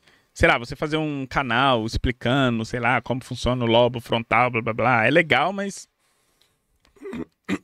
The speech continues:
não é tão interessante. Mas eu lembro que eu postei uma vez no Twitter que foi o seguinte, eu recebi um e-mail, a pessoa se deu o trabalho de mandar um e-mail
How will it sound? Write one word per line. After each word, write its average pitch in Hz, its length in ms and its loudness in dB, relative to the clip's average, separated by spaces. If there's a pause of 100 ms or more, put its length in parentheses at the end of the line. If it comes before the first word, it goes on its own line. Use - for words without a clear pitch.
não 180 80 4
é 185 60 4
tão 175 160 2
interessante. 160 600 -6 (600)
Mas 143 160 0
eu 151 440 6
lembro 147 280 0
que - 80 0
eu 147 40 0
postei 151 240 2
uma 139 100 2
vez 139 180 2
no 135 80 -4
Twitter 135 320 2
que - 80 -20
foi 147 60 4
o - 20 -4
seguinte, 113 260 -4
eu 131 60 4
recebi 143 240 2
um 156 100 2
e-mail, 113 280 2
a - 20 -8
pessoa 127 400 2 (180)
se - 140 -2
deu 131 140 6
o - 20 2
trabalho 127 360 2
de 135 60 -6
mandar 135 200 0
um 156 120 0
e-mail 127 500 2